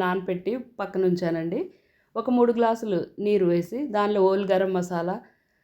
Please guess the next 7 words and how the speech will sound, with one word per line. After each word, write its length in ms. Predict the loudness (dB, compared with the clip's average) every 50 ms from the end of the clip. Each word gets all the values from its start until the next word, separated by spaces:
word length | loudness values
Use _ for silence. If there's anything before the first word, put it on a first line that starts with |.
| _ _ _ _ _
బియ్యం 300 | -6 -2 0 2 2 2 2 0
రుచికి, 260 | -4 -4 -6 -6 -2 0 0
అన్నం 220 | 0 2 2 2 2 2
రుచికి 240 | 0 0 -4 -4 -2
సరిపడినంత 500 | 0 0 2 2 2 2 4 4 2 2 0 0 -2 -4
ఉప్పు 320 | -6 -10 _ _ -4 -4 -4 -4 -6 -10 -16 _ _ _ -2
వేసుకుని 440 | -2 -2 -2 -2 -4 -4 -4 -2 -4